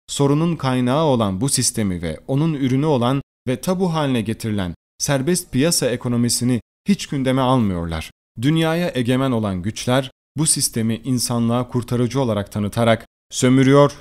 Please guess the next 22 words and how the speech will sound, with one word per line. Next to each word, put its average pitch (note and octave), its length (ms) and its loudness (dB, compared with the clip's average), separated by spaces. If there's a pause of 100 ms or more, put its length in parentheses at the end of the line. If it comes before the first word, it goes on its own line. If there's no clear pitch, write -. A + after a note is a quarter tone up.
ve A2 160 2
böylece A#2 400 4
kendilerine A#2+ 720 0
bağımlı A2+ 320 2
olmalarını B2 500 2
sağlıyorlar. F#2 720 -2 (240)
Sorunun C#3 480 0
asıl - 300 -2
kaynağının B2 600 0 (240)
kapitalist C#3 680 -4
ekonomik C3 460 -2
sistem E3 400 -2
olduğunu G#2+ 380 -2
sadece A#2 500 -2
Hüdapar A#2+ 520 0
Genel A#2 340 -2
Başkanı A#2 380 -2
Sayın A#2 280 -2
Zekeriya A2+ 520 -2
Yapıcıoğlu A2+ 680 -2
gündeme F#2+ 340 -2
getirdi. E2+ 460 -6